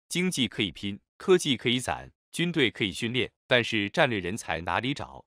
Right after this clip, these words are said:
刘备三顾茅庐，得诸葛亮相助，终成一代帝业。曹操流泪叹息，若郭奉孝还在，哪有赤壁之败？天下不会三分。由此可见，千军易得，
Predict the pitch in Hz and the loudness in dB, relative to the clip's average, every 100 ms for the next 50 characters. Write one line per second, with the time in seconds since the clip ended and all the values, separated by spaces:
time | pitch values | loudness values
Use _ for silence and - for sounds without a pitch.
0 | _ 98 113 123 98 - 127 131 104 73 | _ -2 0 4 2 2 0 0 -4 -2
1 | 85 98 71 - _ - 92 104 147 131 | -2 -2 -8 -14 _ -2 0 0 -2 -2
2 | 110 95 85 113 123 101 - _ - 185 | 0 -2 0 -2 -2 -8 -12 _ -2 0
3 | 92 85 82 73 82 90 78 98 85 78 | 0 -2 -8 -10 -2 -2 -2 -8 -8 -10
4 | - _ - 107 120 127 117 107 104 139 | -12 _ 0 2 4 4 4 4 0 0
5 | 127 85 98 78 - 101 - _ - 135 | 0 0 -4 -4 -8 -10 -12 _ 0 2
6 | 120 - 175 170 139 120 80 - 73 98 | 2 2 0 2 0 2 0 -2 -4 -4
7 | 71 _ _ 107 160 135 90 - - 139 | -4 _ _ 4 4 4 -2 -4 -2 -2
8 | 120 90 107 95 76 - _ - 147 143 | -2 -4 -2 -2 -2 -6 _ 2 2 4
9 | 110 87 - 95 175 127 98 95 78 76 | 2 2 0 -4 -2 0 -2 -2 -6 -8
10 | - _ 117 156 - 120 - 65 - 90 | -14 _ 2 2 2 -4 -4 -8 -4 -6
11 | - _ - 156 147 131 135 147 113 - | -6 _ 0 2 2 0 -4 -2 -6 -6
12 | 71 85 | -8 -10